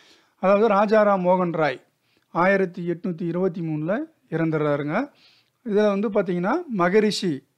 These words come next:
தேவேந்திரநாத் தாகூர், அ, இவர் வந்து ர-, ராஜா ராம் மோகன் ராய் இறந்ததுக்கு அப்புறமா தேவேந்திரநாத்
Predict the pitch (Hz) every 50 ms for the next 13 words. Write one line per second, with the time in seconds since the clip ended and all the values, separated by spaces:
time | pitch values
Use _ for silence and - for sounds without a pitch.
0 | _ - 185 208 220 226 226 226 208 208 202 202 196 185 185 180 156 - _ -
1 | 175 180 190 180 175 160 - - _ _ _ _ _ _ _ _ _ _ _ _
2 | _ _ - 262 190 190 180 175 170 160 160 170 180 196 190 220 208 202 202 208
3 | 208 247 247 220 202 190 175 160 170 190 190 214 214 202 196 196 190 180 185 185
4 | 180 185 180 180 175 170 165 170 185 190 185 175 165 151 165 156 143 - 151 147
5 | 147 165 214 339 427 311 175 170 190 208 214 214 196 196 190 180 170 170 170 160
6 | 156 156